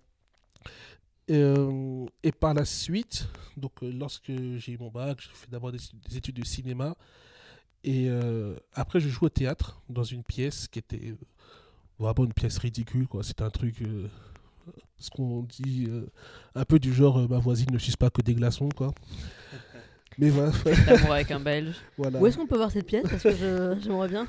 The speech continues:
Speaker 2: Y a-t-il des captations ?
Speaker 1: <laughs> Fallait que je chope mes, mes premiers rôles. Et donc, je jouais, euh, trois ou quatre soirs par semaine. Et la journée, je faisais rien. Et, euh, l'été arrive, je sais que l'année d'après, on va reprendre la pièce. Et je me dis, « Bon, pff, est-ce que je vais encore rester, euh,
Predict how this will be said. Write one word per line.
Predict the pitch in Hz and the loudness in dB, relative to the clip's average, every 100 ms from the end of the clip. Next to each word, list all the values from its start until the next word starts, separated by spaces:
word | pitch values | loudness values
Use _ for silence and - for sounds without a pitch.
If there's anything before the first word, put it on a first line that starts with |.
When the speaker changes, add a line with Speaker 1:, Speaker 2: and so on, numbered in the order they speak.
| - | -8
Speaker 2:
Y | |
a-t-il | 180 254 | -6 -2
des | 220 | 0
captations ? | 190 170 156 - 151 427 220 - 277 | 0 0 0 -2 -6 -2 0 0 -4
Speaker 1:
<laughs> | 233 - - - _ | -10 -14 -18 -18 _
Fallait | 156 151 175 | -4 -2 -2
que | 165 | -2
je | 143 | -4
chope | 147 - 160 | -4 -4 -4
mes, | 151 143 139 | -2 0 -2
mes | 131 139 | -2 -4
premiers | 135 - 143 139 | -4 -6 -4 -2
rôles. | 147 196 208 - - - _ | -2 -4 -6 -16 -20 -20 _
Et | 170 202 - - - _ _ | 4 4 2 -6 -20 _ _
donc, | 151 143 | -6 -2
je | 139 | 0
jouais, | 135 139 165 143 | 0 0 2 2
euh, | |
trois | - - 160 170 | 0 -2 -2 -4
ou | |
quatre | 147 139 | -4 -6
soirs | - 127 | -6 -6
par | 120 | -6
semaine. | - 117 127 165 165 - - | -4 0 0 0 -6 -16 -2
Et | 147 | 0
la | 127 | 2
journée, | 120 135 | 0 -2
je | - | -2
faisais | - 120 | -2 -2
rien. | 110 110 - _ _ - - - _ - | -2 -6 -8 _ _ -20 -20 -20 _ -8
Et, | 135 127 127 | -4 -2 0
euh, | 123 120 113 117 | -2 -2 -2 -2
l'été | 113 131 - 143 | -2 -2 0 0
arrive, | 127 131 165 | 2 2 0
je | 131 | 0
sais | - 143 | -4 -4
que | |
l'année | 123 120 | -2 -2
d'après, | 120 - 135 | -2 -4 -4
on | |
va | 120 | -2
reprendre | 120 123 - 127 | -2 -4 -6 -4
la | 113 | -4
pièce. | - 147 156 - - - - - | -2 0 0 -4 -14 -20 -18 -12
Et | |
je | 113 | -8
me | 123 | -6
dis, « | 117 - | -8 -10
Bon, | 135 117 | -8 -10
pff, | 107 - - | -8 -8 -8
est-ce | - | -8
que | - | -4
je | 127 | -2
vais | |
encore | 117 - 117 | -2 0 0
rester, | 104 - 127 120 | -2 -2 0 2
euh, | 110 | 0